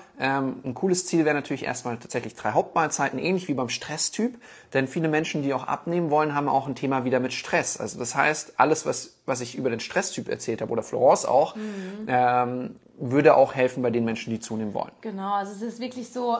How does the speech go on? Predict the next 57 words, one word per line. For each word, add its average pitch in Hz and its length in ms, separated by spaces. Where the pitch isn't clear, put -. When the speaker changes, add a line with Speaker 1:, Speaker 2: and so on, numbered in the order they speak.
Speaker 2:
ähm, 226 320
man 226 180
kann 254 200
sich - 180
auch 220 220
da 208 120
reinstressen, 254 1000
oh, 233 200
ich 226 140
hab, 240 80
hab 247 100
ich 254 120
genug 240 220
gegessen, 233 440
ich - 120
muss 247 220
mehr 240 200
essen 233 380
und 214 140
dann, 214 220
ähm, 240 300
bei 240 100
mir 269 240
war 254 100
das 240 160
zum 262 120
Beispiel 226 260
so, 214 260
ich 208 160
hab 233 120
dann 214 120
manchmal 220 340
abends 214 360
festgestellt, 208 600
ich 185 120
hab 208 100
jetzt 185 220
den 185 100
Tag 202 200
über 185 160
viel 185 160
zu 185 120
wenig 180 220
gegessen. 202 420
Das 180 160
war 185 80
einfach 180 300
auch, 180 140
bevor 202 340
ich 208 100
angefangen 190 480
hab, 196 140
wirklich 180 280
regelmäßig 214 640
auch 180 120
zu 208 100
schauen, 196 360